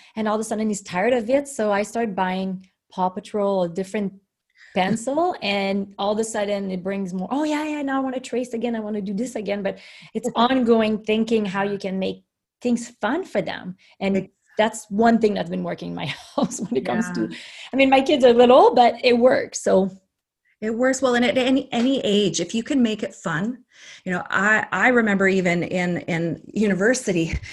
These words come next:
Speaker 2: if I could find something fun about the paper, something that was interesting to me,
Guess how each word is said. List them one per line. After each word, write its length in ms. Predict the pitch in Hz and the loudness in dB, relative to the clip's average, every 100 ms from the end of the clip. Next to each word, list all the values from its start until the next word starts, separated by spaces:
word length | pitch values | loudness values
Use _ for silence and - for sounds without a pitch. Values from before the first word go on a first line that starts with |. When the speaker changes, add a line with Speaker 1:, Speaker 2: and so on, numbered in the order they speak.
| - - | -10 -4
Speaker 2:
if 120 | 202 | 0
I 100 | 226 | 2
could 180 | 233 262 | 2 0
find 460 | - 226 226 208 196 | -2 -4 -2 -2 -2
something 540 | - 240 269 269 240 | -4 0 0 2 0
fun 340 | - 240 247 | -2 -2 0
about 340 | 208 - 170 160 | 0 0 0 -2
the 60 | |
paper, 300 | 175 185 185 | -2 -2 -2
something 320 | 175 214 226 240 | -2 -2 2 2
that 80 | |
was 100 | 202 | 2
interesting 500 | 196 214 220 214 208 190 | -2 -4 -4 -4 -4 -2
to 120 | 185 | -2
me, 580 | 185 220 302 202 214 | -2 0 2 2 0